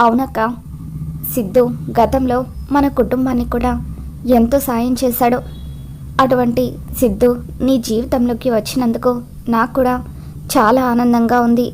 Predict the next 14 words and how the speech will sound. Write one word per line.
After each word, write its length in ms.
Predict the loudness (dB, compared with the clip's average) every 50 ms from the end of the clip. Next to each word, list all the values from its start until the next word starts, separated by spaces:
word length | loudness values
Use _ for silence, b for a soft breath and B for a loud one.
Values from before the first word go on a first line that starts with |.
| -4 0
అని 120 | 2 2 2 2
చెప్పి 320 | 0 2 2 2 2 2 -2 B B B B B B B B
జాను 500 | -4 2 4 6 6 6 4 2 0 -2 -6 -8 -6 0
అంటూ 280 | 2 4 4 4 4 2
ఉంటుంది. 480 | 2 0 0 0 0 0 0 0 -2 -6 -12 _ _ -20 -20 b b b b b b b b b b b 2
"అతను 420 | 2 4 4 2 2 4 2 0 -2 -4 -6 0
నా 160 | 2 4 4 4
జీవితాన్ని 680 | 4 2 0 0 0 2 2 2 2 2 2 0 0 0
నిలబెట్టడానికి 880 | 2 2 4 2 4 2 2 2 2 2 2 2 2 2 0 0 -2 -2
కట్టినా, 540 | 0 0 -2 0 -2 0 2 2 2 2 0 b b b b b b b b b -2 4 6
ఏ 120 | 8 8
విధంగా 420 | 8 6 4 2 0 0 0 0 0
కట్టినా 460 | 0 0 -2 -2 -2 -2 -2 -2 -2
కూడా 340 | -2 0 0 0 0 -2